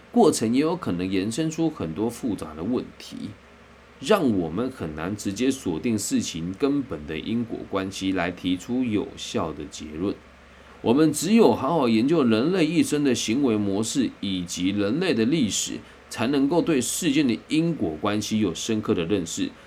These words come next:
才得以证明错误的行为究竟从何而起。懂吗？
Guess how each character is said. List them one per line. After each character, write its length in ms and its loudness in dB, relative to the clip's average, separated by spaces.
才 220 -2
得 300 2
以 140 2
证 260 2
明 200 0
错 240 -2
误 200 4
的 100 0
行 300 -2
为 160 2
究 200 0
竟 200 2
从 340 -4
何 320 -8
而 200 -4
起。 400 -2
懂 120 -4
吗？ 260 -6